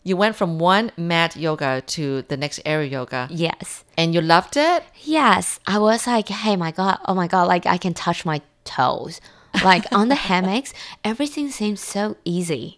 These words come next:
Speaker 1: Really?
Speaker 2: Yes, because, um, the hammocks basically, uh, lift you up.
Speaker 1: Yeah.
Speaker 2: Yes.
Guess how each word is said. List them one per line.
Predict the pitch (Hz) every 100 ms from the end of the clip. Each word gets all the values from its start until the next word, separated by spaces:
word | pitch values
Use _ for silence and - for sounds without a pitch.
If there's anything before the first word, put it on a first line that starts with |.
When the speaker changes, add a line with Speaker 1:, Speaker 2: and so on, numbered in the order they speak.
| _ -
Speaker 1:
Really? | 254 480 480 247 151 139 -
Speaker 2:
Yes, | 220 277 240 -
because, | - 202 226 214 - -
um, | 202 190 190
the | 190 202
hammocks | 233 240 -
basically, | 196 185 202 - 214 202 185 - - - -
uh, | 190
lift | 175 175 185 - 185
you | 185
up. | - - - _ _ _
Speaker 1:
Yeah. | 165 160 135 120 143 220 285
Speaker 2:
Yes. | 143 180 185 156 -